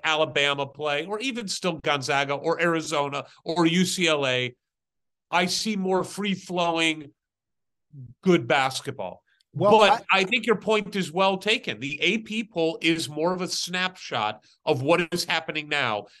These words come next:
Speaker 1: than an accumulation of all these stats over the year. That's fair.
Speaker 2: And, and to your point of, okay, who individually scares you in the Big Ten? Um, Zach Edey,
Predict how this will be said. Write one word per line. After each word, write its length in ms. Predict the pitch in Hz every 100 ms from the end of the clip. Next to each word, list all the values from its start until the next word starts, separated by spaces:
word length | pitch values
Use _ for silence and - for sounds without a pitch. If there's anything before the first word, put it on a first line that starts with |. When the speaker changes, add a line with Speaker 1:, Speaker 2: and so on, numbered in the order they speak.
| _
Speaker 1:
than 120 | 165
an 80 | 160
accumulation 920 | 147 - 190 185 180 160 165 165 151
of 100 | 131
all 140 | 139 135
these 260 | 131 -
stats 320 | - 123 117 131
over 180 | 110
the 100 | 107
year. 180 | 101 98 - _ 175
That's 180 | 185
fair. 340 | - 196 214 - _ _ _ _
Speaker 2:
And, 240 | 165 175 190
and 180 | 160 180
to 120 | 151
your 200 | 170 202
point 320 | 165 185 175 156
of, 300 | 139 120 - -
okay, 540 | 147 147 131 107 110 _ _
who 480 | - 190 208 214 -
individually 680 | - 165 151 151 123 135 139
scares 460 | - 143 135 123 110
you 160 | 127
in 80 | 117
the 80 | 110
Big 260 | 117 98
Ten? 360 | - 104 80 82 _ _ _ _
Um, 580 | 127 123 123 120 120 104 - _ 110
Zach 280 | 147 143 135
Edey, 440 | 165 156 165 151